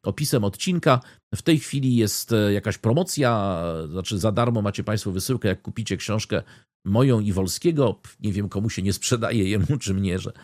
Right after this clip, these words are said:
że jest tak zbandlowane, albo jeżeli państwo chcecie tylko moją, to, to niestety jest tam chyba,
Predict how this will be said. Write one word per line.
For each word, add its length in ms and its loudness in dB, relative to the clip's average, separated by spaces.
że 120 0
jest 160 0
tak 140 0
zbandlowane, 680 0
albo 260 0
jeżeli 180 0
państwo 260 -4
chcecie 280 -6
tylko 240 -4
moją, 260 -2
to, 120 -6
to 180 -4
niestety 540 -6
jest 320 -6
tam 140 -4
chyba, 300 -6